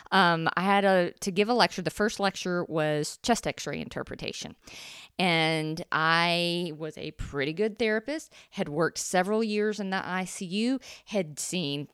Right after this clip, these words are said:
thousands of chest x-rays, had talked to the doctors, and felt really comfortable about my knowledge base as far as chest x-rays were concerned. Because, you know, I worked in the unit, I should be able to teach students how to read chest x-rays, right?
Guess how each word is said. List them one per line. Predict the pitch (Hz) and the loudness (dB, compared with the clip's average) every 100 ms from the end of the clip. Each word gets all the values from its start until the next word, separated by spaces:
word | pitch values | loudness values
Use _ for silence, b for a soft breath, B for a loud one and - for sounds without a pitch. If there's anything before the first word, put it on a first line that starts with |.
| - | -6
thousands | 233 285 220 196 185 | 2 2 2 0 0
of | 185 - | -2 -2
chest | - 185 - - | -2 -2 -2 0
x-rays, | 170 - 175 165 180 226 175 | 0 0 0 2 2 0 -2
had | 135 | -6
talked | - 220 - - | 2 4 4 -2
to | |
the | 208 | -2
doctors, | 196 185 190 - 202 190 | 2 4 2 0 -4 -4
and | 180 | -2
felt | 190 180 | 0 0
really | 175 175 190 226 269 | -4 -6 0 0 0
comfortable | 294 370 453 - 247 269 | -4 -6 -6 -4 0 2
about | 254 226 226 | 2 2 2
my | 214 269 | 0 0
knowledge | 330 285 202 | 0 0 -2
base | 196 208 - | 0 -2 -2
as | 220 | -4
far | 208 208 | 0 0
as | 226 | -2
chest | - 392 - - | -4 -6 -4 -6
x-rays | - - 143 - | -6 -6 -6 -6
were | 147 131 | -8 -8
concerned. | - 139 - - - | -8 -12 -10 -10 -8
Because, | 156 160 156 | -8 -8 -10
you | 156 | -8
know, | 175 | -8
I | |
worked | 160 196 - | -4 -4 -4
in | 160 | -10
the | 160 | -6
unit, | 233 285 233 | -4 -2 -2
I | |
should | 180 - 175 | -4 -6 -4
be | 175 | -4
able | 175 170 | -2 -4
to | 156 | -6
teach | - 285 - | -6 -8 -6
students | 202 196 196 | -6 -4 -2
how | 185 | -2
to | 175 | -2
read | 170 165 | -4 -6
chest | 285 294 - | -8 -6 -8
x-rays, | - - - - | -8 -8 -8 -6
right? | 226 294 | -2 -2